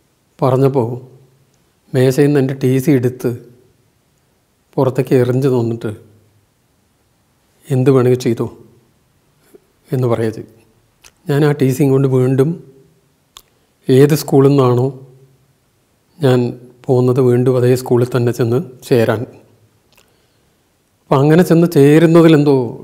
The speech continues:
ടെക്നിക്കലായിട്ടുള്ള പ്രശ്നമുള്ളതുകൊണ്ട് അതിന് ഈ ഡി ഇ ഒൻ്റെ അടുത്ത് പോയി ലെറ്ററൊക്കെ വാങ്ങി വീണ്ടും ചെന്ന് ചേർന്നു. അങ്ങനെയാണ്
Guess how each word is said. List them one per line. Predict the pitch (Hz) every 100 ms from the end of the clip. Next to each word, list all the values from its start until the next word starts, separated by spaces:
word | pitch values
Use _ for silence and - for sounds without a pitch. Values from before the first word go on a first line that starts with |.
| -
ടെക്നിക്കലായിട്ടുള്ള | 139 131 135 139 135 127 131 123
പ്രശ്നമുള്ളതുകൊണ്ട് | 123 135 120 117 120 113 131 - _ _ _ - _ _ _ _ _ _ _ _ _ _ _ _
അതിന് | 143 131 143 143 135 131 - - _ _ _ _ _ _ _ _ _ _ _
ഈ | 143 131 120
ഡി | 127 135
ഇ | 139 135
ഒൻ്റെ | 131 127 123 - -
അടുത്ത് | 127 127 131
പോയി | 123 135
ലെറ്ററൊക്കെ | 127 123 131 120 120
വാങ്ങി | 110 110 131 - - _ _ _ _ _ _ _ _ _ -
വീണ്ടും | 131 131 123
ചെന്ന് | 127 127
ചേർന്നു. | 127 104 - - _ _ _ _ _ _ _ _ _ _ _ _ _ _ _ _ _ _ _ _ _ _ _ _ _ _ _ _ _ -
അങ്ങനെയാണ് | 160 170